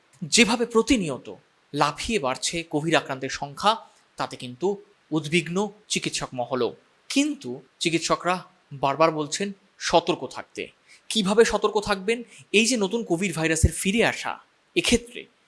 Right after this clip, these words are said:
কি কি সচেতনতা, কি কি সতর্কতা অবলম্বন করবেন, কিভাবে সুস্থ থাকবেন, পরিবারকে কিভাবে সুস্থ রাখবেন এবং কতটা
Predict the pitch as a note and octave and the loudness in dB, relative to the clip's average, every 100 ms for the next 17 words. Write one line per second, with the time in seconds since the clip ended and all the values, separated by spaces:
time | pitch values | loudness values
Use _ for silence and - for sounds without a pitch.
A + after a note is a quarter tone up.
0 | - B3 A3+ A#3 E3 E3 E3+ E3 E3 E3+ | -10 -6 -4 -4 -4 -6 -6 -4 -2 -4
1 | - _ A#3+ A#3 A3 D#3+ D#3 D3+ D3 B2 | -4 _ -6 -4 -4 -6 -6 -4 0 2
2 | C3+ D3+ F3+ G3 G3 F#3 G#3 G#3 - _ | 2 2 2 0 2 2 0 -2 -16 _
3 | _ _ - G#3+ F3+ F3 G3 - G3 F#3+ | _ _ -6 -2 0 0 -2 0 0 2
4 | F3+ G3 A3+ - - D#3+ E3 E3+ E3+ E3+ | 0 0 -2 -4 -2 2 4 2 -2 -2
5 | E3 - G#3 - A#3+ G3+ F3+ G3+ A3 - | 0 2 2 4 4 4 2 -4 -6 -10
6 | _ E3 - A3+ C#3+ - - _ _ - | _ -6 0 2 2 -2 -20 _ _ -2
7 | A#3 A#3 C4 C4 A3 | 0 0 0 2 2